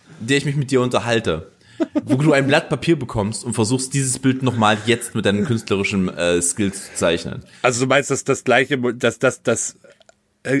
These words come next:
Speaker 2: äh, gedachte Motiv nochmal künstlerisch darzustellen?
Speaker 1: Richtig,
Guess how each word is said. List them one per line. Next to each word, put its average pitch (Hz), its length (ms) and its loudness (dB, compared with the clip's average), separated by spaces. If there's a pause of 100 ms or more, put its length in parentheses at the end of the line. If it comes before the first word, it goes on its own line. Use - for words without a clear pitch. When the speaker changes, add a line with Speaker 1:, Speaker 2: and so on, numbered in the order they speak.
Speaker 2:
äh, 135 160 -2
gedachte 131 500 0
Motiv 127 540 -2
nochmal 107 380 4
künstlerisch 98 480 -2
darzustellen? 92 580 2
Speaker 1:
Richtig, - 440 -2